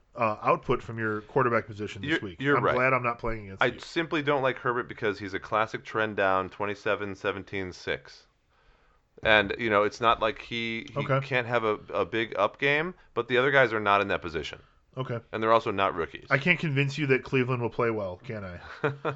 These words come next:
Speaker 1: I, I just suspect that that's not gonna happen
Speaker 2: Well, he,
Speaker 1: right now.
Speaker 2: they could still play well, but, uh, Lamar might get ninety yards and a touchdown, and that's all that he needs.
Speaker 1: That's, y-, you're right.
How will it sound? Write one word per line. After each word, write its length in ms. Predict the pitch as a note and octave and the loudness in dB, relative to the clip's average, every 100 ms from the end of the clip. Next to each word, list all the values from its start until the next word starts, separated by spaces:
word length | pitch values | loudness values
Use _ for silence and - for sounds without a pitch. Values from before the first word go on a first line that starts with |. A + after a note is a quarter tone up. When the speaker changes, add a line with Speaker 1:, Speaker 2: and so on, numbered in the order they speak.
| - | -6
Speaker 1:
I, 240 | C3+ C3 C#3 | -2 2 4
I 60 | |
just 240 | C#3 C3+ - - | 2 -2 -6 -16
suspect 520 | - D#3+ - D#3+ D3+ | -6 -6 4 6 6
that 160 | C#3 C3 | 4 4
that's 240 | C3+ - | 2 2
not 260 | B2+ C3 B2 | 2 2 2
gonna 220 | B2+ B2 | -2 -2
happen 580 | A2 C#3+ - G2+ F2+ E2+ - | 2 2 2 -4 -12 -16 -10
Speaker 2:
Well, 80 | A2 | -4
he, 60 | A#2+ | 2
Speaker 1:
right 220 | A#2 A2+ | 2 0
now. 220 | G2 F2+ | -8 -4
Speaker 2:
they 140 | B2 | -4
could 120 | B2+ - | -2 -4
still 260 | - D#3+ | -2 -2
play 240 | - A#2+ A2 | 2 2 4
well, 360 | G2+ C#3 A#2 F#2+ | 6 6 6 4
but, 220 | F#2+ F2+ | 2 0
uh, 140 | F2 | -2
Lamar 460 | F#2 F#2+ G2+ G#2 G2 | -2 0 4 4 2
might 240 | F#2 F#2 | 0 -2
get 340 | G2 F#2 F2 F2 | -2 -4 -6 -8
ninety 280 | F2 F2+ | -6 -6
yards 360 | F2+ F2 G2 F#2+ | -2 2 2 0
and 100 | F#2+ | -4
a 40 | |
touchdown, 580 | F2 A2+ - F2+ E2 E2 | -2 -4 -2 0 0 0
and 180 | F2 E2+ | -2 -2
that's 200 | F2+ - | -2 -2
all 240 | D#2+ F2 | -2 0
that 120 | F2 F2+ | 0 -4
he 120 | F#2 | -4
needs. 220 | F#2+ A2 | -2 0
Speaker 1:
That's, 260 | A#2 - D3 | -2 -6 -6
y-, 180 | D#3 F3+ | -4 -2
you're 120 | G#3 | 6
right. 240 | G3 B2+ | 8 8